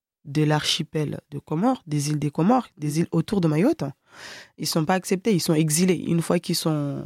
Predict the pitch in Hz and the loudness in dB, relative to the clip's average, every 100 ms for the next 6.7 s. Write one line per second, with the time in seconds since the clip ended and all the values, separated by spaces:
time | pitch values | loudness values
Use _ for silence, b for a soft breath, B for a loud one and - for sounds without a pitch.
0 | 139 143 - - 165 - 156 151 214 254 | -10 -12 -10 -8 -6 -2 -2 2 2 0
1 | 143 131 - - - _ B B - 151 | -6 -8 -8 -10 -14 _ B B -10 -10
2 | - 170 156 151 170 196 233 _ - 147 | -4 -4 -2 0 0 0 -4 _ -8 -4
3 | 147 143 - 160 143 156 147 - 190 208 | -4 -4 -6 -4 -2 -4 -4 -2 2 2
4 | 196 _ _ _ _ _ - 131 - 165 | 0 _ _ _ _ _ -14 -10 -8 -4
5 | 170 156 151 151 - 160 147 147 143 143 | -2 -2 -4 -4 -4 -6 -2 -2 0 2
6 | 147 160 170 143 135 131 | 2 4 4 0 -4 -6